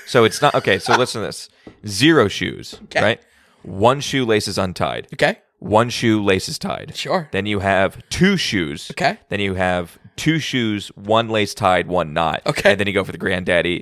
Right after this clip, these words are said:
Speaker 1: two
Speaker 2: Two shoes.
Speaker 1: shoes, all, all, all laced
Speaker 2: Laced up.
Speaker 1: up. So that's where it's saying, is there a one shoe with the laces? That's what I was struggling with.
Speaker 2: I don't know. I mean,
Speaker 1: I think so, because I think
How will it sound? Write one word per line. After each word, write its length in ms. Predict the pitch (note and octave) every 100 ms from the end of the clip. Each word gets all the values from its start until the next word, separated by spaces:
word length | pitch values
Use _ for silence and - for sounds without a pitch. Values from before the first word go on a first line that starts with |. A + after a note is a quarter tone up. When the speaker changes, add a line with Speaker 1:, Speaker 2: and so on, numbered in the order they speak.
| -
Speaker 1:
two 160 | - C#3+
Speaker 2:
Two 40 |
shoes. 300 | B2+ C#3+ G#2
Speaker 1:
shoes, 100 | F#2
all, 180 | E2 D#2+ -
all, 200 | F#2 E2
all 140 | - F#2
laced 340 | E2 - -
Speaker 2:
Laced 20 |
up. 240 | - - -
Speaker 1:
up. 80 | - - - - _ - -
So 280 | - C#3+ A#2+ -
that's 220 | D3 E3
where 100 | E3
it's 80 | C3+
saying, 180 | D3+ A#2
is 200 | B2+ C3+
there 180 | F3+ D#3+
a 60 |
one 260 | A2 A2 C#3+
shoe 280 | - - C#3
with 160 | B2
the 100 | -
laces? 540 | B2 C3 D3 F#3 F3+ -
That's 220 | A#2+ -
what 80 | D#3
I 60 | C3+
was 120 | A2+
struggling 360 | - B2 G#2+ D#2+
with. 120 | G#3+
Speaker 2:
I 60 | F#4+
don't 160 | G#4+
know. 200 | D#4+ F#4+ E3 E3
I 120 | E3+
mean, 580 | F3 E3+ E3+ E3+ E3 D3
Speaker 1:
I 80 | -
think 240 | A#2 G3+ -
so, 180 | E3
because 220 | G#2 A2 C3+
I 80 |
think 160 | D3+ G#3+